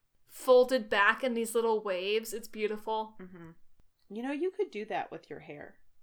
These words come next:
Speaker 1: Yeah, we do have similar hair texture, which is, like, wavy, but also very, like, flyaway.
Speaker 2: Mm-hmm. Mm-hmm.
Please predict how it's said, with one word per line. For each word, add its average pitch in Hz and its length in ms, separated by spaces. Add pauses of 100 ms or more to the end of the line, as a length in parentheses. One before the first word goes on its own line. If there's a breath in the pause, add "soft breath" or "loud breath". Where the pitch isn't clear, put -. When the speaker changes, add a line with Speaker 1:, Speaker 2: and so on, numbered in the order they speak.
(200)
Speaker 1:
Yeah, 277 400
we 302 140
do 370 180
have 403 120
similar 240 760
hair 226 240
texture, 240 420
which 240 200
is, 233 160
like, 226 200
wavy, 220 520
but 226 200
also 214 320
very, 208 280
like, 196 200
flyaway. 214 720
Speaker 2:
Mm-hmm. - 1040
Mm-hmm. 170 240